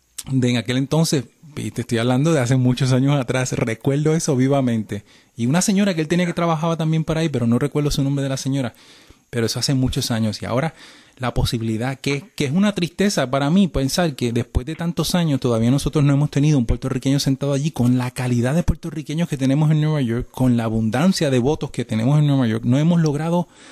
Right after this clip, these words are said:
aglutinarnos, organizarnos, el, el poder hispano, eh, eh, agru-, agru-, a-, tratar de, de que todo el mundo vote en una dirección y que podamos poner un, un, un latino, un puertorriqueño, siendo la más, la,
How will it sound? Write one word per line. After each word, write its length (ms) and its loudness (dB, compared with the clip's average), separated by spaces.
aglutinarnos, 1200 0
organizarnos, 920 0
el, 180 0
el 120 -10
poder 460 -4
hispano, 720 -4
eh, 300 -4
eh, 180 -6
agru-, 300 -8
agru-, 340 -4
a-, 120 -8
tratar 540 -2
de, 180 0
de 140 -2
que 80 -8
todo 180 0
el 80 2
mundo 300 2
vote 260 0
en 80 0
una 160 2
dirección 420 -2
y 120 0
que 120 -2
podamos 300 0
poner 320 -4
un, 280 -8
un, 220 -6
un 160 0
latino, 440 2
un 180 -4
puertorriqueño, 600 0
siendo 280 -2
la 80 0
más, 200 0
la, 160 -2